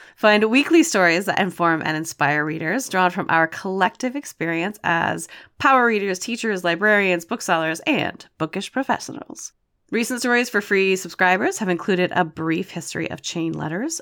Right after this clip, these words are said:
a B T S look at being Book Riot's managing editor, and The Anatomy of an Obama Summer Reading List. Quick note, I'm, like, ninety-nine, eh, ninety-five percent sure that B T S in this context is behind the scenes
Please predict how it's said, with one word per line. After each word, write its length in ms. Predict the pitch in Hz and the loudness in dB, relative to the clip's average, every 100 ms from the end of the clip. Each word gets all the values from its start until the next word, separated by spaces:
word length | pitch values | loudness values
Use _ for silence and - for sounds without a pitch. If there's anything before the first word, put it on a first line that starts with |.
| - | -8
a 60 | |
B 260 | 170 - 196 | -10 -8 -8
T 240 | - 185 | -4 -2
S 180 | 170 - | -2 -2
look 280 | 185 165 - - | -2 -2 -4 -8
at 160 | 156 | -6
being 240 | - 175 156 | -2 -2 0
Book 200 | 196 208 | -2 -2
Riot's 300 | 160 160 - | -4 -4 -4
managing 400 | 208 190 175 - | -2 -2 -4 0
editor, 380 | 208 180 160 147 - - - | 0 2 0 -2 -10 -20 -6
and 160 | - 220 | -2 0
The 80 | 233 | 2
Anatomy 560 | 240 226 180 165 151 - | 4 4 4 0 -2 -2
of 120 | - 170 | 0 2
an 60 | |
Obama 480 | 165 160 165 175 185 | 0 0 -2 -2 -6
Summer 300 | - 170 196 | -6 -6 -4
Reading 260 | 180 160 160 | -4 -6 -6
List. 340 | - - - - - - _ - | -8 -10 -16 -20 -20 -20 _ -6
Quick 180 | 185 | -2
note, 280 | 170 170 180 - _ _ | 2 2 0 -6 _ _
I'm, 80 | 180 | 0
like, 240 | 196 180 - | 0 -2 -2
ninety-nine, 840 | 160 151 165 160 160 160 160 170 - _ - | 0 0 0 -2 -2 -4 -4 -8 -14 _ -6
eh, 460 | 370 392 381 370 359 | -4 -4 -8 -12 -4
ninety-five 600 | 302 240 202 - 151 151 | 0 0 -2 -4 -2 -2
percent 320 | - 180 170 | -6 -8 -8
sure 340 | 170 175 170 170 | -6 -2 -2 -2
that 220 | 170 - | -6 -8
B 140 | 175 | -10
T 200 | 175 165 | -8 -6
S 300 | 160 175 - | -4 -4 -6
in 140 | - 170 | -8 -8
this 100 | 170 | -8
context 480 | - 170 180 175 175 | -8 -6 -6 -6 -8
is 200 | 165 151 | -8 -10
behind 460 | 151 - 165 165 | -18 -12 -8 -8
the 60 | 160 | -10
scenes 680 | - 156 170 208 247 - | -10 -8 -6 -8 -10 -12